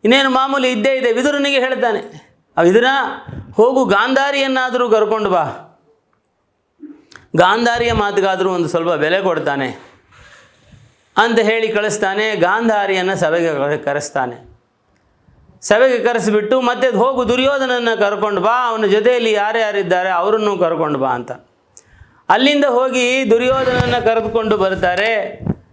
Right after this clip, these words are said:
ಗಾಂಧಾರಿ ಅದಕ್ಕೆ ಮೊದಲು ಎಷ್ಟು ದಿಟ್ಟೆ ಹೆಂಗಸು, ನಾನು ಆವಾಗಲೇ ಹೇಳಿದೆ,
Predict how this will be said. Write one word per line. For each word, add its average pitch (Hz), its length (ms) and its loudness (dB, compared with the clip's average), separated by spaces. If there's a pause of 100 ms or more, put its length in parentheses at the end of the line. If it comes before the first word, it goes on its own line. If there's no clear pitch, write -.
(180)
ಗಾಂಧಾರಿ 214 1080 2 (220)
ಅದಕ್ಕೆ 185 300 2
ಮೊದಲು 202 680 0 (260)
ಎಷ್ಟು 220 580 0
ದಿಟ್ಟೆ 233 360 0
ಹೆಂಗಸು, 220 340 0
ನಾನು 190 220 0
ಆವಾಗಲೇ 202 340 0
ಹೇಳಿದೆ, 165 680 -2